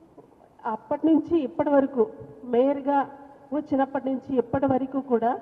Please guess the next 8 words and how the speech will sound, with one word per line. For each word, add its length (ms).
ఆ, 340
పార్టీలకు 540
అతీతంగా 540
మా 320
వైఎస్ఆర్సీపీ 800
పార్టీ 380
సిద్ధాంతం 560
ఏంటంటే 520